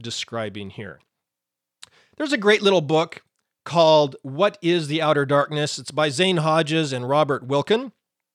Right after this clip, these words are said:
where it's actually a, a discussion between the two of them, and then the book is a transcript of their discussion.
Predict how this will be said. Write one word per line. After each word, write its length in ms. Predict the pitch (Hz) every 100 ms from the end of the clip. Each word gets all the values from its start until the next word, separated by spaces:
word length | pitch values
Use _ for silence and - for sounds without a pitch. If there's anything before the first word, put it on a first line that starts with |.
| _ _ _ _ - _ _
where 320 | 156 165 160
it's 180 | 180 175
actually 400 | 254 - 180 160 196
a, 180 | 170
a 40 | 147
discussion 600 | 147 - - 208 - 147
between 480 | 139 - 208 180 143
the 60 |
two 260 | - 143 131
of 120 | 110
them, 220 | 135 156
and 120 | 135
then 300 | 139 143 139 123
the 80 | 131
book 300 | 151 156 -
is 300 | 143 139 131
a 140 | 135 131
transcript 800 | - 160 156 156 - 123 120 -
of 140 | 143 127
their 120 | 123
discussion. 680 | 107 - 160 143 - 101